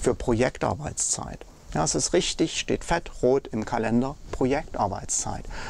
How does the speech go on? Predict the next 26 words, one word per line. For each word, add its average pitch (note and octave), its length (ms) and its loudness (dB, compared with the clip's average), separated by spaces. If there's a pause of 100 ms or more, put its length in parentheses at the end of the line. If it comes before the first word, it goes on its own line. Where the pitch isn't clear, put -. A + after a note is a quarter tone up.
(120)
Und A#2 140 2
da A#2 60 4
kann D3+ 280 0
dann C#3 200 -2
kein D#3+ 520 0
Kundentermin B2 1000 0
dazwischen F#2+ 500 -2
kommen, A#2 200 -6
da - 120 -2
kann B2+ 280 -2 (100)
auch - 220 -4
kein C#3 320 0 (280)
Meeting F#3+ 380 4
dazwischen A2 480 0
kommen, - 260 -4 (320)
weil A2 240 2
die F#3 160 0
Zeit G2+ 460 -2 (260)
bereits G2+ 400 0
geblockt - 400 -2
ist, C3 140 -2
weil G#2+ 180 -2
die A#2 140 -2
Zeit G#2+ 420 -2 (240)
im C#3 140 4
Voraus C#3 880 -2